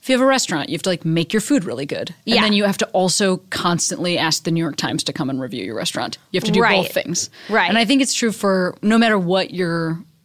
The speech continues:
Speaker 1: field is,
Speaker 2: Mm-hmm.
Speaker 1: that that's the, the,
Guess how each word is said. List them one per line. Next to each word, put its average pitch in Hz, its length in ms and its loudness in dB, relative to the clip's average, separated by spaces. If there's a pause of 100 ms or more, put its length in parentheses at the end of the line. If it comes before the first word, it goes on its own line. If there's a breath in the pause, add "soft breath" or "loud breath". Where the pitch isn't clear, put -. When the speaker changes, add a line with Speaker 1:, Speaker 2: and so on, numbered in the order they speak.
(160)
Speaker 1:
field 175 400 -2
is, - 360 -4
Speaker 2:
Mm-hmm. 214 440 2
Speaker 1:
that 165 160 0
that's 156 320 -2
the, 151 380 -2 (120)
the, 156 520 -2